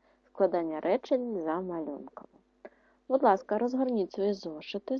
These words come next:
запишіть четверте жовтня, класна робота. Прочитайте розповідь Гаджика, дотримуйтеся наголосу.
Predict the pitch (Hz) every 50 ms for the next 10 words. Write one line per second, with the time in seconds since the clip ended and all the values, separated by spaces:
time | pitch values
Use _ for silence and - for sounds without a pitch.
0 | - - 240 240 - - 233 226 - - - 175 156 - - - - 226 - -
1 | 220 196 165 - - _ - 156 147 - - - - - - - _ _ _ -
2 | 247 330 359 - _ _ _ _ _ _ _ - - 185 175 170 170 185 202 -
3 | - - 226 214 208 208 202 190 165 - 151 151 143 - _ - - - _ _
4 | _ _ _ _ _ _ _ _ _ _ _ _ _ _ _ _ _ _ _ _
5 | _ _ _ _ - - _ _ _ _ _ _ _ _ _ _ _ _ _ _
6 | _ _ _ _ _ _ - 302 359 - - - - 247 - 294 - - 202 233
7 | 320 - - - 302 285 269 - 196 175 170 156 151 - - - - - - -
8 | - - _ _ - 196 190 185 - 220 233 285 311 311 285 - - 233 233 -
9 | - 226 214 196 170 147 - - - - - - - - - _ -